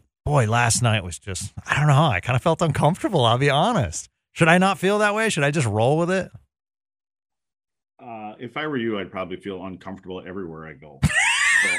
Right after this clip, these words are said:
Speaker 2: I, I just think you're the
Speaker 1: <laughs>
Speaker 2: kind
Speaker 1: You're
Speaker 2: of guy
Speaker 1: such
Speaker 2: that
Speaker 1: a dick.
Speaker 2: you, you, you need to go, you need to go to sporting events.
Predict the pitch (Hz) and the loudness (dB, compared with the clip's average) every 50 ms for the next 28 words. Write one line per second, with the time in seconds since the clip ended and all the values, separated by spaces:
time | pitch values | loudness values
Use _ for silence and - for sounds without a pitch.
0 | - - 135 - 143 139 147 160 175 175 - 175 165 135 - 135 147 135 131 196 | -4 -4 -4 -2 -2 -2 -2 0 0 -2 0 -2 -4 -4 -2 -4 -2 -2 -2 -2
1 | 190 127 - 262 220 - 101 95 98 - 247 247 247 - - 247 214 - 175 165 | -2 0 0 0 0 0 0 -2 0 2 2 2 2 2 0 -4 -4 -4 -8 -6
2 | 214 247 269 285 262 214 165 - - 147 135 - 147 156 190 196 202 180 143 151 | 0 2 4 4 4 4 2 -4 -8 -12 -10 -12 -12 -10 -6 -6 -6 -6 -4 -2
3 | 160 190 214 208 208 196 180 147 - 165 127 131 135 131 - 131 135 156 185 190 | -2 0 2 2 2 2 0 -2 -4 -4 -2 -2 -2 -2 -2 -4 -4 -4 -4 -4
4 | 190 190 175 - - 131 113 117 123 127 127 123 123 117 107 92 - - - - | -6 -8 -8 -8 -8 -6 -4 -2 0 2 2 2 2 2 0 -2 -6 -10 -10 -6
5 | 110 110 110 110 110 110 107 98 110 110 107 110 107 - - | -4 -4 -2 -2 -4 -4 -4 -4 -4 -4 -4 -6 -8 -12 -18